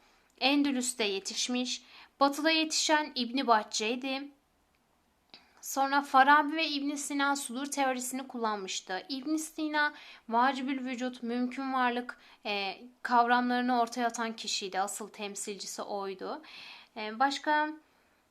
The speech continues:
ne vardı? İbn Sina tıp alanında yetişmişti.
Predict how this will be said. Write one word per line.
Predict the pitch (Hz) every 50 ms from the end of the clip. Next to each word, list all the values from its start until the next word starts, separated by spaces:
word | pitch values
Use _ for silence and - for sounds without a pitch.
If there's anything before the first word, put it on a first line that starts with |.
| _ _ _ _
ne | - 262 277 294 285
vardı? | 285 269 247 233 226 214 233 240 247 247 254 254 247 -
İbn | 302 302 294 302 320 339
Sina | 330 - - 339 320 311 320 320 311 311 311 - - -
tıp | - - 311 302 285
alanında | 277 262 262 262 262 262 262 254 262 262 254 - -
yetişmişti. | 233 226 226 226 - - - - - 214 202 - - - - 214 214 226 269